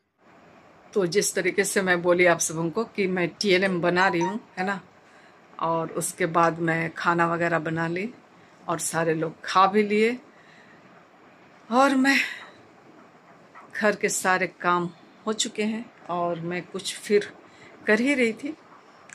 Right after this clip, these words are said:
और अब जा रही हूँ मैं भी खाना खाने। तो चलिए, इसके साथ ही एक छोटा सा एक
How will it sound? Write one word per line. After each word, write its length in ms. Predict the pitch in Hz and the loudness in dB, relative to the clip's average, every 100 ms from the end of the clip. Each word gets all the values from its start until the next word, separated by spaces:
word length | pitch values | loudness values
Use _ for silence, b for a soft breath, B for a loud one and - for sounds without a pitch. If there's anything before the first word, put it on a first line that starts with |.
| - - | -10 0
और 200 | 170 165 | 0 2
अब 180 | 165 165 | -2 0
जा 160 | 170 | 0
रही 120 | 170 | 2
हूँ 60 | 180 | -2
मैं 100 | 165 | -4
भी 80 | 165 | -6
खाना 300 | - 170 165 | -8 -8 -6
खाने। 300 | 170 165 165 | -6 -8 -8
तो 400 | 160 170 165 165 | -6 -4 -4 -4
चलिए, 320 | 156 - 196 214 | -4 -2 2 2
इसके 320 | 208 - 196 | 0 -2 -2
साथ 360 | - 196 190 240 | 2 2 2 -2
ही 40 | 302 - - _ _ _ - | -6 -10 -20 _ _ _ -18
एक 100 | - - | -14 -6
छोटा 720 | - 320 339 339 - 269 240 | -4 0 0 0 0 2 2
सा 540 | 226 196 185 170 165 - _ _ _ _ - | 2 0 2 0 -4 -12 _ _ _ _ -8
एक 520 | 180 - 160 127 - | -8 -4 -2 -2 -4